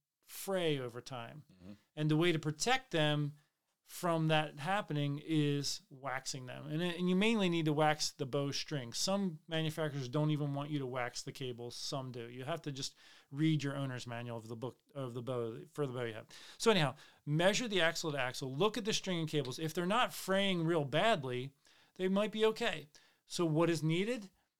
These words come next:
Speaker 1: You actually have to put the bow in a bow press and then twist, add twist into the string and or cables to shorten them to get them back to the bow manufacturer's specifications. And they typically have it listed on the bottom limb of the bow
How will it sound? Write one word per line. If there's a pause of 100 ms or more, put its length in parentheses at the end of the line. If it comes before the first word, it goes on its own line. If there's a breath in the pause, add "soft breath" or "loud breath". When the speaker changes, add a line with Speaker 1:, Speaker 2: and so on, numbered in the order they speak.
Speaker 1:
You
actually
have
to
put
the
bow
in
a
bow
press (420)
and
then (500 soft breath)
twist, (400)
add
twist
into
the
string (300)
and
or
cables (220 soft breath)
to
shorten
them (460)
to
get
them
back
to
the
bow
manufacturer's
specifications.
And
they
typically
have
it
listed
on
the
bottom
limb
of
the
bow